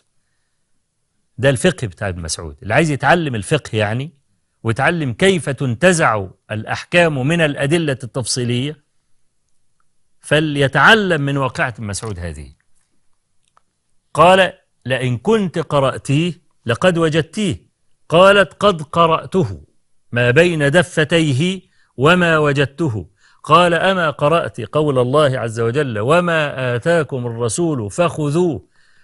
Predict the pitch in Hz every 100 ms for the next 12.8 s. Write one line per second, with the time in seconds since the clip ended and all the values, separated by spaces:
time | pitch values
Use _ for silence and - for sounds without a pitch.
0 | _ 131 175 190 170 156 143 135 165 170
1 | 156 135 135 165 135 123 127 113 123 117
2 | 156 170 _ _ _ _ 139 135 185 190
3 | 175 165 156 214 208 196 180 170 160 156
4 | 139 160 156 156 165 160 127 175 185 139
5 | 139 131 120 170 165 143 131 135 131 120
6 | 160 _ _ _ - 175 170 139 127 147
7 | 143 127 120 147 135 117 110 131 104 82
8 | - 71 _ _ _ _ _ _ _ _
9 | _ _ _ _ _ _ _ _ _ _
10 | _ _ - - 196 233 180 175 143 -
11 | 214 196 160 143 127 120 - - 170 151
12 | 117 120 123 165 160 160 156 -